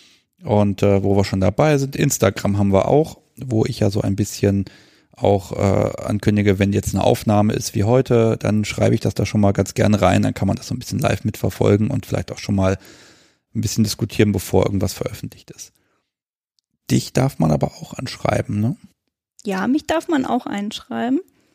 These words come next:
Speaker 1: Und da du dich nicht ganz so viel zeigen möchtest, was ich verstehen kann, haben wir dir eine schöne E-Mail-Adresse gemacht.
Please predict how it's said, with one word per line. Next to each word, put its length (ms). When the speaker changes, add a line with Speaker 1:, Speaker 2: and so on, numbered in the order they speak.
Speaker 1:
Und 260
da 240
du 140
dich 320
nicht 300
ganz 200
so 60
viel 140
zeigen 400
möchtest, 420
was 120
ich 280
verstehen 500
kann, 320
haben 140
wir 80
dir 160
eine 120
schöne 260
E-Mail-Adresse 640
gemacht. 560